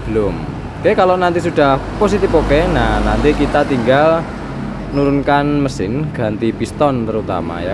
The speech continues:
karena ngebul saat panas ya, jelas ngebul pol itu kalau saat panas, cuman kalau waktu dingin nggak, nggak apa-apa.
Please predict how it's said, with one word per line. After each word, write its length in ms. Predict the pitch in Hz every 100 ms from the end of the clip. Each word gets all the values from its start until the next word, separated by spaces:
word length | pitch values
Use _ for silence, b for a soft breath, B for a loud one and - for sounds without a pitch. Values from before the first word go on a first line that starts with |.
| 113
karena 480 | 107 107 123 127 117
ngebul 400 | - 135 127 117
saat 240 | 110 113 -
panas 480 | 117 123 113 - 101
ya, 160 | 95 117 113
jelas 160 | 120
ngebul 320 | 135 123 131 123
pol 160 | - 120
itu 160 | 110 110
kalau 240 | 107 104
saat 160 | 107 98
panas, 240 | 101 95 92 107
cuman 240 | 110 123
kalau 160 | 120 113
waktu 160 | 110 113
dingin 400 | 110 104 131 139 117 107
nggak, 320 | 92 92 95
nggak 80 | 92
apa-apa. 480 | 110 110 80 76